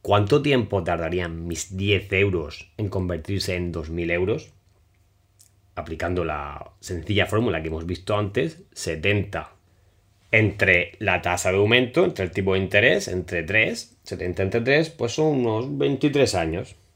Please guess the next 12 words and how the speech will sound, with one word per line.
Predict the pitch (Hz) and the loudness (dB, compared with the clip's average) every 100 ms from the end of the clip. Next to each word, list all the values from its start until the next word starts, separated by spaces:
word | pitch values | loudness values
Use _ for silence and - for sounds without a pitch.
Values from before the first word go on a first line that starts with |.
| _ _ | _ _
Es | 101 98 | -2 -2
decir, | 87 85 80 - | -2 -6 -12 -12
que | 78 | -10
si | - 85 - | -10 -12 -2
hoy | 110 95 80 - | 2 2 2 -4
meto | 92 98 101 80 - _ | 0 0 -2 -14 -16 _
mil | - 110 101 95 | -4 0 0 4
euros | 104 90 82 78 | 4 4 0 -4
en | 92 | -4
un | 82 | -4
plazo | 76 82 87 78 | -4 -6 -4 -2
fijo | 113 107 85 - | 0 0 -4 -10